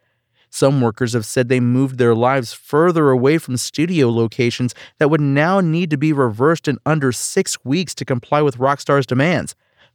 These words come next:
Rockstar is yet to comment. The I W G B also alleges Rockstar had insisted flexible work options would remain available in an employee-wide email that said,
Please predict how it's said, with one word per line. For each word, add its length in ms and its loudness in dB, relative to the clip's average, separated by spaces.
Rockstar 400 2
is 120 -2
yet 140 0
to 60 -14
comment. 480 -4
The 180 2
I 140 2
W 340 0
G 240 -2
B 200 0
also 420 2
alleges 460 2
Rockstar 500 0
had 160 0
insisted 520 -6
flexible 580 -2
work 240 2
options 400 -2
would 280 0
remain 320 0
available 520 2
in 120 -2
an 100 0
employee-wide 760 0
email 340 0
that 180 0
said, 320 0